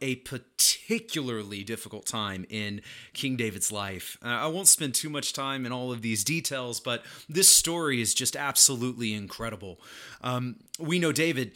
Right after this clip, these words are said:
he, he was king. He was God's anointed king. God had established him, promised him the kingdom. God had been with him, blessed him, gone before him. Um, he was his anointed king. Now, was David perfect?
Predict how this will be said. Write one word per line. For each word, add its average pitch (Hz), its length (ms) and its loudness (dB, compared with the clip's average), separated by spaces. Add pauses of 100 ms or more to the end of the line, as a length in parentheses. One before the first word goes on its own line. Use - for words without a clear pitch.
(120)
he, 156 240 -4
he 147 140 -4
was 135 140 6
king. 127 320 2
He 113 80 -4
was 107 120 0
God's 147 420 0
anointed 135 640 -2
king. 110 280 -4
God 139 220 -2
had 127 160 -4
established 139 840 2
him, 107 260 -4
promised 165 680 0
him 147 240 -4
the 131 100 -6
kingdom. 120 540 -6 (260)
God 143 180 -6
had 139 120 -4
been 123 340 -4
with 185 300 2
him, 110 340 -6
blessed 175 560 0
him, 104 340 -6
gone 147 380 -4
before 175 640 -2
him. 117 300 -6 (400)
Um, 113 380 -6 (100)
he 160 220 -4
was 180 280 6
his 165 200 4
anointed 147 500 0
king. 143 200 0
Now, 117 200 0 (260)
was 127 200 0
David 113 340 0
perfect? - 540 -6